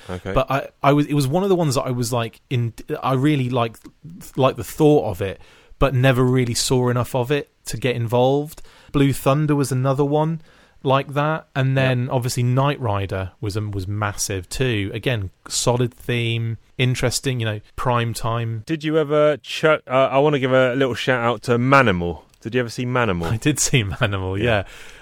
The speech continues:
Speaker 2: Again, not very, not as often as some of the others. Uh, Dukes of Hazzard, um,
Speaker 1: Oh,
Speaker 2: was,
Speaker 1: yeah,
Speaker 2: was
Speaker 1: Dukes,
Speaker 2: another one
Speaker 1: yeah.
Speaker 2: that was, like, you know, I saw that quite often.
Speaker 1: Bit problematic now, Dukes of Hazzard, looking back.
Speaker 2: Yeah,
Speaker 1: But,
Speaker 2: very,
Speaker 1: but
Speaker 2: very
Speaker 1: at,
Speaker 2: problematic
Speaker 1: at
Speaker 2: in
Speaker 1: the
Speaker 2: many
Speaker 1: time,
Speaker 2: different <laughs> ways.
Speaker 1: at the time, cracking.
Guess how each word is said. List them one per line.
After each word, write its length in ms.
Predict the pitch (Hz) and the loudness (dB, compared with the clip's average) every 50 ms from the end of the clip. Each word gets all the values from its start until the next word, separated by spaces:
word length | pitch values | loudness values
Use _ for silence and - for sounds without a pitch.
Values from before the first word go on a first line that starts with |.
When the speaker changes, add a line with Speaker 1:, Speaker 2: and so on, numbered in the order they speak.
| - - | -4 -4
Speaker 2:
Again, 320 | 135 120 151 143 139 135 | 2 4 4 4 4 4
not 200 | 143 156 - 143 | 4 2 2 2
very, 180 | 147 151 147 156 | 2 2 2 2
not 200 | 151 160 156 156 | 0 0 0 2
as 100 | 139 147 | 2 4
often 320 | 143 - - 139 123 113 | 2 2 2 -2 -2 -2
as 200 | 113 110 98 - | -2 -4 -4 -4
some 200 | - - 123 117 | -4 -2 -2 -2
of 60 | 113 | -2
the 100 | 107 113 | 0 0
others. 540 | 120 127 117 101 95 92 90 87 - - - _ - | 2 2 2 0 -2 -2 -4 -6 -8 -12 -14 _ -6
Uh, 180 | 123 113 110 101 | -4 -2 -2 -2
Dukes 340 | - - 131 131 - - | -2 -4 -4 -4 -4 -8
of 80 | - - | -10 -10
Hazzard, 540 | - 110 117 123 120 107 117 117 120 117 - - _ _ _ - | -8 -4 -2 -2 -2 0 0 -2 -2 -4 -8 -18 _ _ _ -8
um, 80 | 117 113 113 110 110 107 | -6 -6 -4 -4 -2 -4
Speaker 1:
Oh, 60 | 107 107 | -2 -2
Speaker 2:
was, 120 | 107 107 | -4 -4
Speaker 1:
yeah, 80 | 113 110 | -4 -4
Speaker 2:
was 100 | 107 95 | -4 -2
Speaker 1:
Dukes, 60 | 107 104 | 0 0
Speaker 2:
another 200 | 110 110 107 110 | 0 0 0 0
one 220 | 107 113 113 110 | 0 0 0 0
Speaker 1:
yeah. 60 | 110 | -2
Speaker 2:
that 120 | 113 113 113 | -4 -4 -2
was, 240 | 117 110 98 - | -4 -4 -2 -2
like, 320 | 120 110 110 110 - - - - - _ _ _ _ _ _ _ | -4 -4 -4 -6 -8 -14 -20 -20 -20 _ _ _ _ _ _ _
you 80 | - 120 | -4 -2
know, 160 | 113 110 107 | 0 2 2
I 40 | 104 | 2
saw 200 | - - 117 110 | 2 2 0 0
that 220 | 104 110 - - | 0 0 -2 -2
quite 240 | - - 117 110 110 | -6 -6 -4 -4 -4
often. 540 | 113 110 - - - - 110 110 110 104 104 - - _ - | -4 -6 -8 -8 -6 -4 -4 -2 -2 -6 -8 -10 -14 _ -2
Speaker 1:
Bit 180 | 139 110 - | -2 -2 -2
problematic 720 | - 135 120 107 113 113 117 117 110 95 92 95 - - | 2 2 4 4 4 4 6 4 4 4 0 -4 -8 -4
now, 380 | 98 95 95 95 98 104 101 95 98 - | -2 0 2 2 2 0 -2 -6 -12 -12
Dukes 220 | - 104 92 - 92 | -10 -10 -10 -6 -6
of 60 | 90 | -4
Hazzard, 340 | 90 90 90 95 92 92 - | -4 -4 -4 -6 -12 -14 -10
looking 280 | 98 95 - - 87 - | -12 -12 -10 -8 -4 0
back. 80 | 202 | 0
Speaker 2:
Yeah, 160 | 226 220 175 131 | 2 2 2 2
Speaker 1:
But, 80 | 101 | 2
Speaker 2:
very, 260 | 95 - 185 214 220 185 | 2 2 2 2 0 -2
Speaker 1:
but 240 | - - - 120 113 | -4 0 0 2 2
Speaker 2:
very 180 | 139 170 170 | 2 0 0
Speaker 1:
at, 60 | 127 143 | 0 0
Speaker 2:
problematic 520 | 139 120 107 107 107 104 101 - - 131 | 0 0 0 0 -2 -2 -4 0 0 0
Speaker 1:
at 60 | 127 | 2
Speaker 2:
in 60 | 117 | 2
Speaker 1:
the 60 | 113 120 | 2 4
Speaker 2:
many 120 | 131 135 | 6 6
Speaker 1:
time, 160 | 123 110 107 107 | 8 8 6 6
Speaker 2:
different 220 | 110 113 113 113 | 4 2 0 -2
<laughs> 140 | 113 - - | -4 -2 0
ways. 380 | 139 120 - - - - - | 0 0 0 -2 -8 -6 -4
Speaker 1:
at 60 | 113 117 | -4 -4
the 100 | 117 110 | -4 -6
time, 460 | - - 127 120 113 104 104 104 104 | -2 0 2 2 4 2 2 0 -4
cracking. 460 | - - 113 101 - 92 80 80 80 | -2 -2 -2 -2 -2 -8 -8 -8 -10